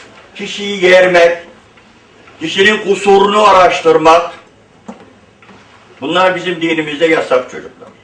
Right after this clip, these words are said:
Şu dinin güzelliğine bakınız. Allah Celle Celaluhu Rabbimiz, "La yuhibbullahul cehra bis-su'i minel kavl illa men zulm." Zulüm görmedikçe, işkence görmedikçe, işkence yasak dinimizde biliyorsunuz.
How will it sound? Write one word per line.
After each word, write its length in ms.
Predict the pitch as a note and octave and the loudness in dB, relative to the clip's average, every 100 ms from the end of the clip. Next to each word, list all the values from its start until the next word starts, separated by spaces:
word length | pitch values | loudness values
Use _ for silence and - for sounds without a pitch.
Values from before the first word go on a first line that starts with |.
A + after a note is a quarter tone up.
| _ _ _ - - - - _ | _ _ _ -8 -8 -8 -14 _
Şu 180 | - G3+ | -14 -8
dinin 320 | G3 F3 E3 | -4 -4 -4
güzelliğine 540 | D#3 D#3 D3+ D3 C3 | -2 0 0 -4 -2
bakınız. 340 | B2 - - - - _ _ _ _ - | -4 -6 -12 -18 -20 _ _ _ _ 2
Allah 440 | E3+ F3 G3+ G3+ - | 4 4 4 2 0
Celle 380 | F3+ F3+ E3+ C#3+ | 2 4 2 2
Celaluhu 480 | D3 C#3+ C3+ D3+ D#3+ | 0 2 2 2 2
Rabbimiz, 540 | D#3+ D#3 D#3+ F#3 G3+ - - - _ - - - | 0 0 -6 -4 -8 -12 -20 -20 _ -20 -6 0
"La 260 | F3+ G#3 | 4 4
yuhibbullahul 1080 | G#3 G#3+ G#3 - G3+ G3 F#3 G#3+ G#3+ - D#3+ - | 4 2 0 0 -4 -4 2 4 6 4 0 0
cehra 500 | F#3+ E3 C#3+ C#3 C3 | 2 2 2 0 -2
bis-su'i 640 | D#3+ - - F#3+ G3 - | -10 -12 -8 -4 -4 -6
minel 460 | C#3+ C#3+ D3 C#3 A#2+ - | -8 -8 -4 -4 -4 0
kavl 480 | D#3+ E3 E3 D3+ C3+ A2+ - | 4 6 4 2 -4 -10 -14
illa 420 | F#3 D3 E3 E3 C#3 | -14 -6 -2 -2 0
men 240 | C3+ C3+ A#2+ | -2 -2 -4
zulm." 280 | B2+ - - - _ _ - | -6 -6 -16 -20 _ _ -10
Zulüm 340 | D#3+ F#3 F3 | -6 -6 -2
görmedikçe, 760 | F#3+ G3+ C3 A2 G2+ - - - - _ - - _ - | -2 -2 -4 -8 -12 -16 -16 -16 -20 _ -20 -20 _ -16
işkence 520 | A#2+ - C#3 C#3+ D3 | -16 -8 -6 -4 -4
görmedikçe, 800 | C3+ D#3+ D#3+ - - G2+ - A#2+ | -4 -4 -4 -8 -10 -14 -12 -12
işkence 500 | A#2 - C3+ C#3 C3+ | -12 -10 -8 -6 -4
yasak 460 | B2 B2+ - - - | -4 -4 -6 -10 -14
dinimizde 500 | F2 - - - - | -18 -18 -20 -20 -18
biliyorsunuz. 440 | G#2 G2+ - | -16 -16 -16